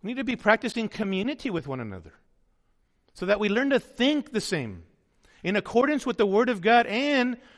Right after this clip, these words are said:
the righteousness that is an application of the Word of God. This is part of the reason why it's not about a rule.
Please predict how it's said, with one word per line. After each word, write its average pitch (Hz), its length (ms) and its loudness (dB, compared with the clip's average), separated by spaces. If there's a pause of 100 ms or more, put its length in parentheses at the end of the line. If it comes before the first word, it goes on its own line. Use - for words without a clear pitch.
(100)
the 185 100 2
righteousness 208 1080 0 (240)
that 185 120 4
is 202 120 2
an 208 100 2
application 220 880 0 (160)
of 185 160 2
the 190 100 0
Word 165 200 2
of 131 120 -2
God. 101 280 -6 (880)
This 170 120 -10
is 269 120 -6
part 226 300 2
of 262 100 -2
the 269 80 0
reason 233 400 -2
why 247 220 2
it's 214 140 -2
not 208 160 0
about 247 220 0
a 269 100 2
rule. 254 560 -2